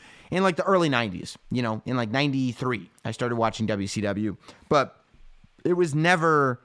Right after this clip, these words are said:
my home promotion. I never looked at it like, "Oh, yeah, W C W's on. I'll, s-, I'll, I'll catch up with W W E later." It was always the reverse. Even during the Monday Night Wars, it was watch Raw, tape Nitro. Watch Raw,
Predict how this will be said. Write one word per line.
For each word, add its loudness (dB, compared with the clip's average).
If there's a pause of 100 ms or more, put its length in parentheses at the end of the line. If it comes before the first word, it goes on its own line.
(220)
my 2
home 2
promotion. -4 (580)
I 0
never 2
looked 0
at -2
it -4
like, -2 (400)
"Oh, 4
yeah, 4
W 2
C -4
W's 2
on. 0
I'll, -2
s-, -6
I'll, 2
I'll 2
catch -6
up -4
with -6
W -2
W -2
E -2
later." -6 (220)
It -2
was -2
always 2
the -4
reverse. -4 (180)
Even 0
during 0
the 0
Monday 0
Night -2
Wars, -4 (340)
it -2
was -2
watch 2
Raw, 2
tape -6
Nitro. -8 (400)
Watch 2
Raw, 2